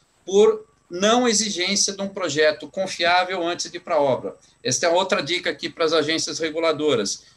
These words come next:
Quer dizer, como é que vocês, ah, orientam o-, os, os regulados à importância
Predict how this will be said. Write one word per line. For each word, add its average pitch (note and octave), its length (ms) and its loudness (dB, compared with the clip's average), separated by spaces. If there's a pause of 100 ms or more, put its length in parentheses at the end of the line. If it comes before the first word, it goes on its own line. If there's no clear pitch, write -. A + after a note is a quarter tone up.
Quer - 80 -6
dizer, C3+ 200 0
como D#3+ 240 -4
é G3 100 2
que G3+ 120 -8
vocês, D#3+ 800 0 (500)
ah, C3 540 6
orientam D#3+ 640 2
o-, C#3+ 280 0
os, C#3+ 320 -2
os B2+ 180 -6
regulados D#3 760 2 (140)
à E3 140 0
importância G3 960 0